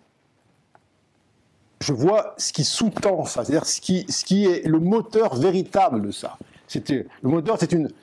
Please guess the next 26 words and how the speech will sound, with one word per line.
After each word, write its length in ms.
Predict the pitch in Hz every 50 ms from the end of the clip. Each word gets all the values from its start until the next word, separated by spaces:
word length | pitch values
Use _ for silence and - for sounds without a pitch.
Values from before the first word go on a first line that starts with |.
| _ -
une, 100 | 151 156
c'est 160 | 147 - 139
une 160 | 156 165 170 160
demande 460 | 208 220 202 208 208 190 175 156 -
collective 420 | - 190 190 180 - - 214 170
de 80 | 147 151
résolution 1000 | 135 120 139 202 226 220 190 220 220 196 208 202 165 - - - 208 202 196 185
de 40 | 175
cette, 320 | - 170 147 147 - -
de 280 | 143 135 127 123 117 123
cette, 180 | - 139 123 135
de 80 | 131
ce 140 | 120 - 143
dualisme 560 | 135 160 170 151 147 151 185 202 165 165 147
pour 340 | - - 190 208 214 214 -
que, 240 | - 180 165 147 - - - _ _ _ _ _
enfin, 360 | - 170 170 165 - 185 196 190
on 100 | 190 170
se 160 | 156 - - 151 - - -
hisse 300 | 208 202 170 - - - _
tous 260 | - 214 220 214 - - -
et 100 | 147 135
toutes 340 | - - 233 240 - - - - _ - - - - - - - - - 120
à 80 | 127
cette, 320 | - - 156 147 - - 156
euh, 240 | 143 135 123 107